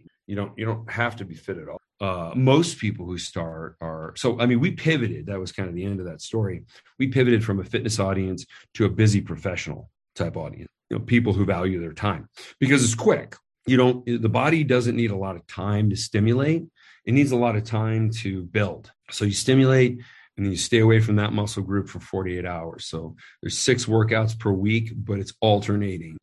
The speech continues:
sort of workout A and workout B. I mean, that's, that's what my, that's the finishes up what my week looks like.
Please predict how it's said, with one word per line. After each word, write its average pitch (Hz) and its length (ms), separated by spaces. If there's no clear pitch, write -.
sort - 200
of 92 60
workout 95 420
A 95 200
and 90 100
workout 85 380
B. - 240
I 95 100
mean, 92 160
that's, 110 260
that's 127 260
what 117 80
my, 92 160
that's 110 300
the 107 180
finishes 107 560
up 104 180
what 101 180
my 90 120
week 156 300
looks 95 300
like. - 80